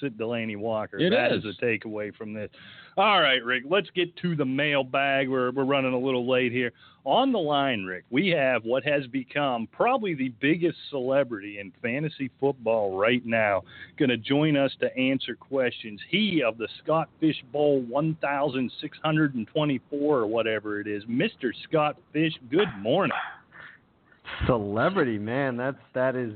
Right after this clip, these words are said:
Speaker 3: very, very, very much not true. I think, uh, I think that's the, uh, total amount of people that even know who I am out there.
Speaker 1: Well, they know, they know what the S F B, they know what that hashtag is anyhow.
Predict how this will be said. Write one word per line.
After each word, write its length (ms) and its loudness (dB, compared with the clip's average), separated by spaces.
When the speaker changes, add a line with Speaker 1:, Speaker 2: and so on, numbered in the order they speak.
Speaker 3:
very, 280 -2
very, 320 -4
very 380 -2
much 200 -4
not 240 -6
true. 320 -6
I 80 -4
think, 300 0
uh, 380 6
I 120 -4
think 140 2
that's 320 0
the, 220 0
uh, 40 -6
total 260 4
amount 240 0
of 60 0
people 260 -2
that 120 -6
even 240 -6
know 160 -4
who 160 -4
I 160 -2
am 200 -6
out 220 -6
there. 720 -4
Speaker 1:
Well, 100 6
they 140 4
know, 340 4
they 120 2
know 100 2
what 180 2
the 120 -2
S 100 0
F 180 2
B, 120 4
they 120 2
know 80 2
what 120 0
that 140 0
hashtag 800 0
is 180 0
anyhow. 500 -2